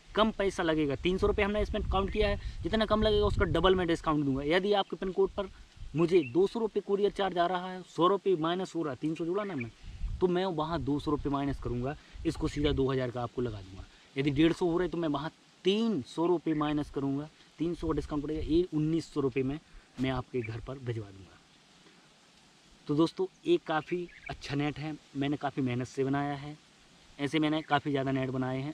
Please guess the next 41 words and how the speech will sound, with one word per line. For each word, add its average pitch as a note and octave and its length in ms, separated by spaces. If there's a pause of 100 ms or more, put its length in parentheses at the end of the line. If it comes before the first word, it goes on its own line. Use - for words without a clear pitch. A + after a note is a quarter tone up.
आठ C#3+ 200
दस D3 240
net C3 180
मेरे B2+ 220
complete B2+ 420
रखे A2 200
हैं। G#2 120 (300)
आप C#3 220
चाहो C#3+ 220
तो D3 100
मुझे C#3 200 (120)
order C3+ 220
कर C#3 220
सकते - 360
हैं, G#2 200 (440)
आठ C3 180
दस C3+ 200
नेट B2+ 220
हैं C#3+ 140
अभी A#2+ 200
मेरे A#2 220
पास C3+ 220 (320)
और C#3 120
काम D#3 240
लगा C#3+ 240
है, D#3 160
बनते C3+ 320
ही C#3 140
जा C3 140
रहे B2+ 120
हैं A#2+ 80
नेट। C3 240 (760)
यदि F3 260
मेरे F3 220
नेट E3 220
ऐसे D3 220
सेल D3 240
नहीं C#3+ 180
होते C3+ 280
तो C#3 80
मुझे C3+ 360